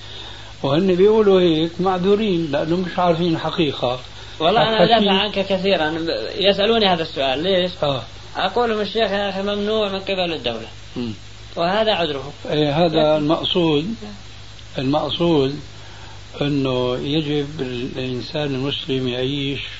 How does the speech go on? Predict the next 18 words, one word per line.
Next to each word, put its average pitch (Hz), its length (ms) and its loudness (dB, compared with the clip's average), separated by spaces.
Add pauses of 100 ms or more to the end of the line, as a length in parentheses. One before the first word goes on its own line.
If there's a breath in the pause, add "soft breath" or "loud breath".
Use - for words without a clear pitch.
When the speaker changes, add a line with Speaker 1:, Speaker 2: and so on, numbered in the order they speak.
(100)
Speaker 1:
في 135 60 -4
الحقائق 135 720 -2
وليس 131 280 -2
في 127 120 -4
الأوهام. 120 440 -2 (120)
Speaker 2:
بالضبط. 220 240 -2 (520 loud breath)
Speaker 1:
خاصة 160 460 2
فيما 139 320 -2
يتعلق 139 600 -2
بإخوان 135 400 -2
المسلمين. 117 640 -4 (380)
Speaker 2:
نعم. 113 140 -10 (1300 loud breath)
Speaker 1:
فكثير 165 680 2
من 156 160 2
الناس 143 400 0 (120)
بيتساءلوا 147 640 -2
هذا 120 80 -4
السؤال 120 580 -4